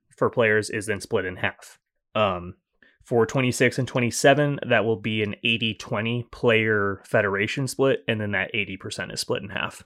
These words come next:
for the players. Um, but that is probably the biggest deal to come out of this, is, um, some proper fair compensation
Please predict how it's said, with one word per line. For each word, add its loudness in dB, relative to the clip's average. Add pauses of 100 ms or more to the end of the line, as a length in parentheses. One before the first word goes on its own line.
for -4
the -8
players. -8 (920)
Um, -2
but 4 (200)
that 6 (720)
is 4
probably 4
the -4 (100)
biggest 0
deal 2
to 2
come 0
out 2
of 6
this, 2 (480)
is, -2 (160)
um, -4 (600)
some -2
proper 2
fair 2
compensation -4